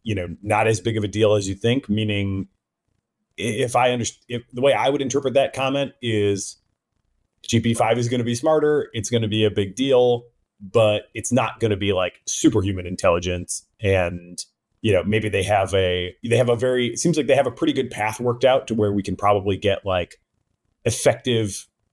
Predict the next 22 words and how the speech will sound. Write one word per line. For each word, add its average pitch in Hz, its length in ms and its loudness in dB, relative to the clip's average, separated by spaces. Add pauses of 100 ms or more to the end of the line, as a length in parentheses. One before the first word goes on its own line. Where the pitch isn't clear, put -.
(280)
A 120 140 4
I 101 140 4
assistant 123 580 -2
agents 147 560 -2 (480)
that 110 160 2
can 110 100 0
actually, 101 340 0
like, 95 320 -2
help 107 160 -2
with 113 120 0
our 139 80 0
email 156 400 2
and 98 80 -4
help 101 100 -4
with 123 80 -4
our 127 100 0
calendaring 139 560 0
and 120 140 -6
so 123 160 4
on, 113 340 -2 (480)
but 107 400 2 (200)
maybe 120 360 0